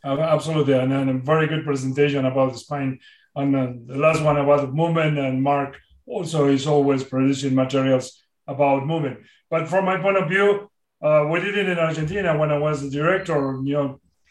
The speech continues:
almost twenty-seven years ago. We did, uh, we test all our national players under twelve, fourteen, and sixteen, and we have in comparison all the measurements about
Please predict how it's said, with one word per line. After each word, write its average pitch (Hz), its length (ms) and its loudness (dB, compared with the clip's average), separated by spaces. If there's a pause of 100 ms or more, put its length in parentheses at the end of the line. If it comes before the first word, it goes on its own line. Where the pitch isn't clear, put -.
almost 143 340 -4
twenty-seven 143 500 0
years 143 240 0
ago. 156 400 0 (260)
We 139 160 -2
did, 151 240 0
uh, 139 400 2
we 139 120 -2
test 165 460 -2
all 175 300 2
our 151 340 6
national 151 600 -6
players 139 640 -2 (300)
under 151 380 2 (100)
twelve, 156 340 2
fourteen, 151 560 -2
and 135 260 0
sixteen, 156 460 -2
and 135 240 2
we 135 100 -2
have 143 320 4 (320)
in 147 140 -4
comparison 160 960 0 (220)
all 160 280 2
the 143 340 4
measurements 147 880 0
about 139 440 2